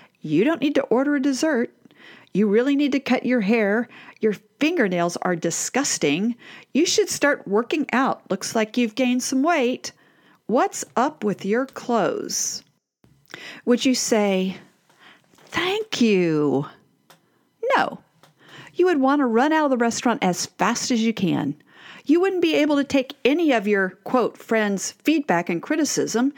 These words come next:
You would probably think, "She is such a witch with a B." And good chance, if she called you up again, you'd avoid her calls and make excuses why you can't get together.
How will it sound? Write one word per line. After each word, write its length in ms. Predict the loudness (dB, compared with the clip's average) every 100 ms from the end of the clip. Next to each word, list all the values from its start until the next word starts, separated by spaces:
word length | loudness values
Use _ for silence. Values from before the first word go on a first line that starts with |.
| -10 -20 -4
You 120 | 0
would 100 | 0
probably 320 | 0 -2 0 2
think, 260 | 0 0
"She 440 | -4 -2 0 0 0
is 160 | 0
such 400 | 0 0 -2 -2 0
a 180 | 0
witch 580 | 0 0 0 0 -6 -2
with 180 | -2 -2 -2
a 240 | -2 -2 -4 0
B." 400 | 0 -2 -8 -16 _ _ _ -20 -20 -4
And 160 | -2 2
good 160 | 0
chance, 480 | 2 0 0 0 -2 -4
if 80 | -2
she 160 | -4
called 320 | -2 -2 0
you 100 | 0
up 140 | 0 0
again, 340 | 0 0 0
you'd 160 | 0 0
avoid 300 | 0 0 0
her 80 | -2
calls 400 | -2 -2 0 0
and 100 | 0
make 160 | 0
excuses 720 | -2 -2 -2 -2 -2 -4 -6 -12 -18 -12
why 240 | -2 0 0
you 240 | 0 -2
can't 340 | -2 -4 -4 -4
get 220 | -8 -6
together. 520 | 0 0 2 -2